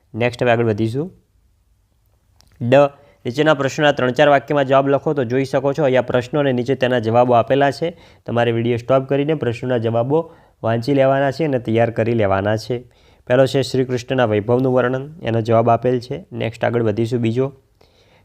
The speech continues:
કે આપણે આતિથ્ય ધર્મ કઈ રીતે બજાવવો જોઈએ, આવકારો ભજનના આધારે સમજાવો, તો એનો પણ નીચે સંપૂર્ણ જવાબ આપેલ છે. તમારે વીડિયો સ્ટોપ કરીને પ્રશ્નોનો જવાબ વાંચી લેવાનો છે. અને મિત્રો, જો તમારે આની પી ડી એફ જોઈતી હોય તો આની તમારે પી ડી એફ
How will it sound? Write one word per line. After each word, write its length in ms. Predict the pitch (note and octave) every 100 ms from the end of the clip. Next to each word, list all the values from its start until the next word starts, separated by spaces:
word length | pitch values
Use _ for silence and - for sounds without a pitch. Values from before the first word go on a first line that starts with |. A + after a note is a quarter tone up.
| _
કે 80 | C#3+
આપણે 460 | C#3 D#3 D#3+ E3 -
આતિથ્ય 480 | C3+ - F3+ - F3
ધર્મ 340 | C#3 D3 F3
કઈ 240 | E3+ F#3
રીતે 220 | F3+ E3 F3
બજાવવો 480 | D3 C3+ C#3 C#3+
જોઈએ, 400 | C#3 D3+ C#3+ G#2
આવકારો 540 | - G#2+ A#2 A#2+ C#3+ C#3+
ભજનના 480 | A#2 A#2+ C3 C3 A2+
આધારે 300 | G2+ A2 A#2
સમજાવો, 840 | G#2+ G2+ G#2 G2+ G2+ C3 G#2 - _ - _ _
તો 80 | A#2
એનો 160 | A2+ A#2
પણ 140 | A#2+
નીચે 240 | A#2 A#2
સંપૂર્ણ 460 | A#2 A#2+ A2+ B2 A#2+
જવાબ 260 | A2+ A#2 A2+
આપેલ 320 | A2 B2 A#2+
છે. 200 | - D#3+ _ _ _ _ -
તમારે 260 | A#2+ A#2
વીડિયો 240 | A2+ A#2 A#2
સ્ટોપ 340 | A#2+ C3 B2+
કરીને 260 | C3+ C3+ D3+
પ્રશ્નોનો 440 | C#3+ A2+ B2+ B2
જવાબ 260 | A2+ A#2 A2
વાંચી 320 | G#2 G#2 B2
લેવાનો 400 | A2+ G2+ G2+ G#2
છે. 220 | - A2+ F#2 - - -
અને 120 | C3
મિત્રો, 240 | C#3+ D3+ C#3+
જો 140 | D3
તમારે 320 | D3 D3 C#3
આની 140 | C3+ C#3
પી 140 | C#3
ડી 120 | C#3
એફ 80 | C#3
જોઈતી 320 | B2+ C3+ C3+
હોય 180 | C3+ D3
તો 120 | C#3+
આની 180 | B2+ C3
તમારે 280 | C3 C3 C3
પી 160 | B2+
ડી 100 | B2
એફ 80 | C#3+